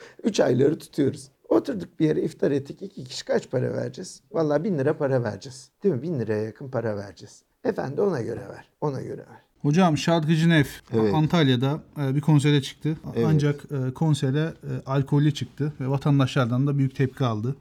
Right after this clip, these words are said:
Speaker 2: E, ne düşünüyorsunuz hocam, ne dersiniz?
Speaker 1: Ya yazık adamcağıza, üzüldüm o. Normal bir alkollü çıkma hali değil, bir alkolin hali. Şunu biliyoruz yani sanatkarlar,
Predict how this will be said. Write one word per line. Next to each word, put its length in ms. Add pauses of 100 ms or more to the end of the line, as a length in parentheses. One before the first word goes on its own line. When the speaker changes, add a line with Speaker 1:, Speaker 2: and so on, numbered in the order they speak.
Speaker 2:
E, 60
ne 320
düşünüyorsunuz 440
hocam, 200
ne 100
dersiniz? 560 (280)
Speaker 1:
Ya 340
yazık 280
adamcağıza, 720
üzüldüm 500
o. 160 (120)
Normal 500
bir 80
alkollü 500
çıkma 340
hali 240
değil, 200
bir 100
alkolin 760 (260)
hali. 520 (360)
Şunu 300
biliyoruz 380
yani 160
sanatkarlar, 1040